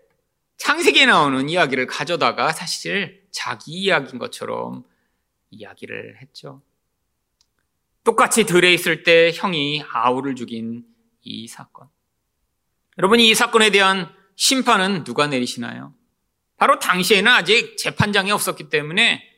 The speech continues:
하나님이 직접 이 사건에 대해서 심판을 내리십니다. 근데 하나님이 어떻게 심판하시죠? 바로 창세기 사 장 십오 절입니다.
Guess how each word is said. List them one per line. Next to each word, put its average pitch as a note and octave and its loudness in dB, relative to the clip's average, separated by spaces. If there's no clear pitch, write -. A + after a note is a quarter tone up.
하나님이 D4+ 2
직접 G3+ 0
이 A3+ 2
사건에 G#3+ 0
대해서 B2+ -2
심판을 G3+ -8
내리십니다. - -16
근데 F4+ -2
하나님이 D#4 2
어떻게 D#3+ 2
심판하시죠? A#3 -2
바로 C#3 2
창세기 D3+ -2
사 C3+ 0
장 C3 0
십오 C#3+ -6
절입니다. A#2+ -10